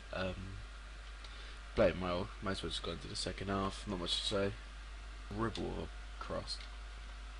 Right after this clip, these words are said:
Poor man. Shoot. Oh, Godard though.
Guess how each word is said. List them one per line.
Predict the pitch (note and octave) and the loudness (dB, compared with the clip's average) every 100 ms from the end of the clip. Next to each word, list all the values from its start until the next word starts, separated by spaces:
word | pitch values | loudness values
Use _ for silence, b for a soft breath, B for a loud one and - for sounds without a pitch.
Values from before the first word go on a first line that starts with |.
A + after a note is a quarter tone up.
| - - | -6 -4
Poor | A#2 F2+ E2+ | 0 0 0
man. | F#2+ A2+ - - - - - - - - - - - - - - - - - - - - - - - - - - - - - - - - - - - - - - - - - - - - - | -2 -4 -6 -8 -8 -8 -8 -8 -8 -8 -8 -8 -8 -8 -8 -8 -8 -8 -8 -8 -8 -8 -8 -8 -8 -8 -8 -8 -8 -8 -8 -8 -8 -8 -8 -6 -6 -6 -6 -6 -6 -6 -6 -6 -8 -6 4
Shoot. | - G#2 - B B B - - | 6 6 2 B B B -4 8
Oh, | F#3 D3 A2 - | 10 10 6 2
Godard | A2+ A2 A2 A2 | 2 6 6 6
though. | G2+ | 4